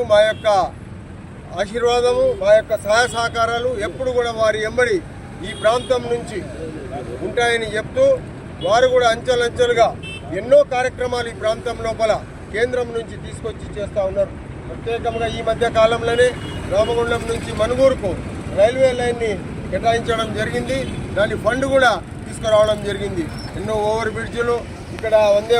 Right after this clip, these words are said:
భారత్ ఆపడము, ప్రతి ఒక్క కార్యక్రమం లోపల వాళ్ళు చేస్తూ ఉన్నారు. అందుకని ఈ వారి యొక్క డాక్టర్ వివేక్ వెంకటస్వామి గారి యొక్క జన్మదినాన్ని పురస్కరించుకొని మేమందరం కూడా ఎంతో సంతోషంగా ఈ పండుగ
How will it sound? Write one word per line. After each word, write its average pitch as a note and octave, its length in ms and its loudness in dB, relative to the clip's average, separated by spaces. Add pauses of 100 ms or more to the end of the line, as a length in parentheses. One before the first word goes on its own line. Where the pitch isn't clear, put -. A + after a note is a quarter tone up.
భారత్ A3 340 6
ఆపడము, A#3 400 0 (280)
ప్రతి G#3+ 240 -2
ఒక్క B3 160 -6 (140)
కార్యక్రమం A#3+ 640 0
లోపల G#3+ 220 -2 (140)
వాళ్ళు F#3+ 180 0 (100)
చేస్తూ F#3+ 340 -6
ఉన్నారు. E3+ 240 -6 (380)
అందుకని G#3+ 380 0 (400)
ఈ G#3 40 -6 (140)
వారి G3+ 300 6
యొక్క G3+ 280 0
డాక్టర్ G#3 420 2
వివేక్ G#3+ 280 -6
వెంకటస్వామి G#3 580 -2
గారి G3 200 2
యొక్క G3+ 160 -6 (460)
జన్మదినాన్ని G#3 720 -2
పురస్కరించుకొని - 760 -4 (440)
మేమందరం C4 600 2 (120)
కూడా A3+ 180 4 (400)
ఎంతో G#3 240 -2 (160)
సంతోషంగా G#3+ 640 -2 (400)
ఈ G3 40 -10 (100)
పండుగ G#3 220 -2